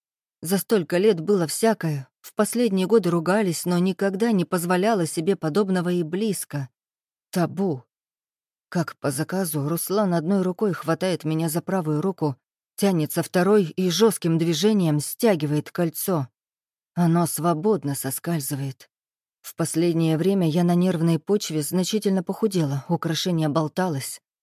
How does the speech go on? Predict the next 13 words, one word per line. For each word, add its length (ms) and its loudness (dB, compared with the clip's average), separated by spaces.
В 140 -20
прошедшем 600 -2
времени, 480 2
потому 320 0
что 180 -4
я 200 2
наблюдаю 580 0
за 160 0
тем, 440 -2
как 220 -2
Нагорный 520 2
открывает 800 -2
окно 420 0